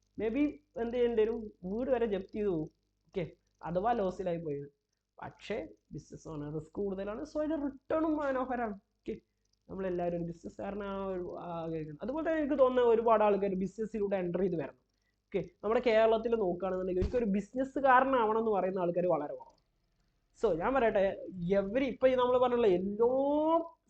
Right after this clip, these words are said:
സ്ഥാപനങ്ങളും ഏതിന്റെ ബേസ് ചെയ്തിട്ടാണ് നിൽക്കുന്നത്? ബിസിനസ് ഉണ്ടെങ്കിൽ ഇതിനൊക്കെ നിലനിൽപ്പുള്ളൂ. So business the ultimate.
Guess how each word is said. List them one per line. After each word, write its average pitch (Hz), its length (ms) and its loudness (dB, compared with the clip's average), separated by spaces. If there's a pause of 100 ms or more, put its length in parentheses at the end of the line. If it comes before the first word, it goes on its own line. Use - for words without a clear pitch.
സ്ഥാപനങ്ങളും 214 960 0
ഏതിന്റെ 208 520 6
ബേസ് 190 260 6
ചെയ്തിട്ടാണ് 180 320 -2
നിൽക്കുന്നത്? 170 400 -4 (220)
ബിസിനസ് 294 480 0
ഉണ്ടെങ്കിൽ 285 340 4
ഇതിനൊക്കെ 269 280 4
നിലനിൽപ്പുള്ളൂ. 208 680 2 (540)
So 262 180 2 (340)
business - 360 -6
the 160 440 -6
ultimate. 151 600 -8